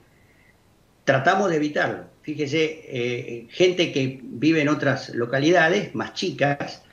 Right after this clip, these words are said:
eh, yo he recibido noticias, me han hablado y me dicen, "Mirá,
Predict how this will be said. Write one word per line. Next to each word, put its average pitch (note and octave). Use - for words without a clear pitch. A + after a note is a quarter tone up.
eh, A2
yo C#3
he C#3+
recibido C#3
noticias, C3+
me G#2+
han A#2+
hablado E3
y A#2+
me B2
dicen, C3+
"Mirá, D3+